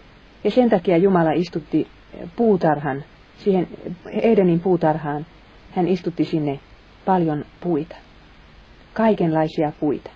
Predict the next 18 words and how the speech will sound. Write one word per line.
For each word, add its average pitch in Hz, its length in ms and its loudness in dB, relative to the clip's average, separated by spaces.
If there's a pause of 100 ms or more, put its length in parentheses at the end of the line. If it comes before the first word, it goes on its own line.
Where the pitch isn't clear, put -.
(200)
jotka 175 260 -2
olivat 165 340 0
kauniita 175 460 0
katsella 170 500 -6 (480)
ja 185 60 -2
joiden 175 280 4
hedelmät 170 460 0
olivat 156 380 -4
hyviä 160 260 2 (120)
syödä. 147 260 -2 (2000)
Niin 180 200 2
Raamatussa 165 440 -2
sanotaan. 170 460 -8 (2000)
Hän 226 180 2
tahtoi 220 360 4
antaa 170 320 2
ne 156 100 -2
puut 160 400 -4